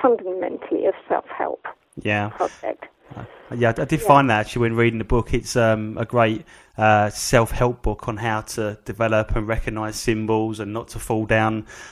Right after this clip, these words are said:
Speaker 2: certain
Speaker 1: Yeah.
Speaker 2: holes, you know, in terms of discernment and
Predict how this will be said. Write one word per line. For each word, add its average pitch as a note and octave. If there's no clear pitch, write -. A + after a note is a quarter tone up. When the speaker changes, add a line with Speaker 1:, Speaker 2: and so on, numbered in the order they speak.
Speaker 2:
certain A2+
Speaker 1:
Yeah. -
Speaker 2:
holes, A#2
you B2+
know, G#2+
in A2+
terms A#2
of -
discernment A2+
and G#2+